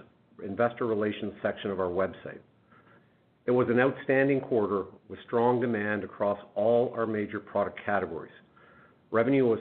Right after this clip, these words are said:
three hundred thirty-seven million, three hundred seventy-seven million,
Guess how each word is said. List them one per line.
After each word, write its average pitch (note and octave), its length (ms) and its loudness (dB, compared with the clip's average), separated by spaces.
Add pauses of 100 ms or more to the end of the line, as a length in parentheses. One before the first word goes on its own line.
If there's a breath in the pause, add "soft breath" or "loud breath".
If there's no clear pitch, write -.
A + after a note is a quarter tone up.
three B2+ 160 -2
hundred B2+ 320 0
thirty-seven A#2 600 -2
million, A#2 280 0 (140)
three C3+ 140 0
hundred B2+ 360 2
seventy-seven A#2+ 640 0
million, G2+ 400 -2